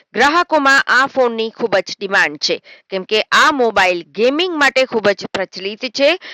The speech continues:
અને ઘણા બધા ફીચર્સથી સજ્જ જી ટી સેવન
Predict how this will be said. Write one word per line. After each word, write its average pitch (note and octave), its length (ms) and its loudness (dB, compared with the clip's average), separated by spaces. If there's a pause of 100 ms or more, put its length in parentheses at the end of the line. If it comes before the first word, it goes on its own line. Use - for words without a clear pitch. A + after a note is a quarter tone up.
(100)
અને C#4+ 200 2
ઘણા C4 360 2
બધા C4+ 260 2
ફીચર્સથી A#3 760 -6
સજ્જ A3+ 520 -4
જી F#3+ 340 -8
ટી D#4 260 -6
સેવન F#3+ 560 0